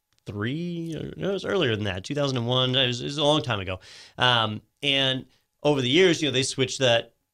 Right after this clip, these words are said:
C E model where you had to do continuing education, but at this point, you know, I've got my C C N P with Cisco, I've got Juniper certifications, I, I've got certifications with a number of networking vendors that show I've got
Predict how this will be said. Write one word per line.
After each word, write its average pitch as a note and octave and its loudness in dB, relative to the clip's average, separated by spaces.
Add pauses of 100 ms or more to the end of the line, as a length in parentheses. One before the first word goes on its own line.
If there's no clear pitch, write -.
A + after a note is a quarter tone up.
(160)
C B2 -4
E A#2+ 0
model G#2+ 0
where C3 2
you A2+ 2
had G#2+ 0
to A2 -6
do G#2+ -2
continuing A2+ 0
education, A2+ -2 (160)
but B2+ 0 (460)
at A#2 -2
this D3+ 0
point, B2+ 2
you A#2 -2
know, G#2+ 0
I've A#2+ 0
got B2 -2
my A2 -4
C - -4
C A2+ -2
N F#2+ -4
P A#2+ 0
with A2 0
Cisco, C3+ 2
I've G2+ 0
got G2+ -12
Juniper C3 0
certifications, A#2+ -2
I, A#2 2
I've A#2+ -2
got B2 4
certifications C#3 -2
with G#2+ -8
a A2 0
number B2+ 2
of A2 2
networking B2 -2
vendors A#2+ -2 (320)
that C3+ 2
show D3 4
I've B2+ 2
got A#2+ 0